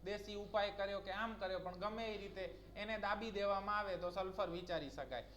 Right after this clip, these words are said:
Again, a history of suppression of discharges. "સાહેબ, ખબર નહીં, બે મહિનાથી શ્વાસની તકલીફ થઈ ગઈ છે, ત્રણ ચાર મહિના પહેલા મને શરદી થઈ હતી અને પછી હું ફલાણી દવા લાવ્યો હતો."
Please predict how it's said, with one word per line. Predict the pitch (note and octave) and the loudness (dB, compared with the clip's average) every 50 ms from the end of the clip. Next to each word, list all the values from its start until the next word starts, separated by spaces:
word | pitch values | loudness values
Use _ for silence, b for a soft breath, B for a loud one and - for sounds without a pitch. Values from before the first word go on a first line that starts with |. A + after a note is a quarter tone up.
| B B B B B B G3 | B B B B B B 2
Again, | G#3+ G#3+ C4+ C4+ A#3+ F#3 D#3 - - - - - - - | 2 4 4 2 2 0 -4 -8 -10 -14 -14 -12 -8 -2
a | - A3+ B3 C4 - - | 2 4 4 4 4 2
history | G3 G#3+ G#3+ - - A#3+ C4+ C#4 | -2 -6 -6 -8 -6 -2 2 4
of | C4+ C4+ C4+ - C4 | 4 4 4 4 4
suppression | A#3 B3 B3+ C4 C4+ C4+ C#4+ C#4 C4+ C#4 C4+ | 4 6 6 4 4 4 2 0 -2 -2 -2
of | A3+ G#3+ A#3 | -2 -2 -2
discharges. | B3 A#3+ - - - C4 A#3 G#3 F3+ D#3 D3+ C3+ - - - - B B B B B - | -2 -4 -4 0 6 6 8 8 6 4 0 -4 -4 -6 -10 -12 B B B B B 2
"સાહેબ, | B3 A#3+ A3 F#3+ F3 - - - - - - - - - | 2 2 2 0 -4 -10 -14 -14 -14 -14 -14 -14 -6 -2
ખબર | - G#3+ A3 A#3 | 0 2 2 2
નહીં, | B3 B3+ A#3+ A#3 | 0 0 -2 0
બે | A3 A3 A#3 A#3 | 2 4 4 4
મહિનાથી | A#3 A#3 A#3 A#3 A#3 A#3 A3+ A#3 G#3+ | 4 2 2 2 2 2 0 0 -2
શ્વાસની | G#3+ - A3 G#3+ A3 A3 - A3 G#3+ | 0 2 4 4 4 2 0 -4 -4
તકલીફ | G#3+ G#3+ G3+ - A3 G#3 G3+ - - | -2 -4 -4 -4 -4 -6 -6 -6 -4
થઈ | A3 G3+ G3+ | -4 -2 -2
ગઈ | F#3 G3 F#3 E3+ | 0 0 0 0
છે, | - F3 | 0 -2
ત્રણ | E3 E3+ F#3+ G#3 G#3+ | -4 -2 -2 -4 -2
ચાર | G#3+ A3 A3 A3 G#3+ | 0 0 0 2 0
મહિના | G#3+ G#3+ G#3+ G#3+ G#3+ | -2 -4 -4 -4 -2
પહેલા | G#3 G#3+ G#3+ A3 G#3+ | 0 0 2 2 0
મને | G#3 G#3+ G#3 G#3 G3+ | 0 -2 -4 -4 -2
શરદી | - G#3+ G3+ G#3 G#3+ A#3 A3+ | -2 -2 -2 -2 -2 -6 -4
થઈ | A3 A#3 A3+ A#3+ | -2 -2 -4 -4
હતી | A#3 - A#3+ A3+ | -4 -6 -6 -4
અને | G#3+ G3 | -4 -4
પછી | F#3+ - G3 G3 G#3+ G#3 | -4 -4 -4 -4 -4 -6
હું | G#3 G#3+ G3 - | -6 -6 -4 -2
ફલાણી | - G3 G3+ G3+ G3+ G3 G3 | -2 -2 -2 -2 -4 -4 -4
દવા | F#3+ F#3 F#3 F#3 F3+ | 0 2 4 6 6
લાવ્યો | F3 F3 F3 F3+ F3 E3 D3+ | 6 6 6 4 4 2 0
હતો." | C3+ - C3 A#2 | -2 -2 -4 -8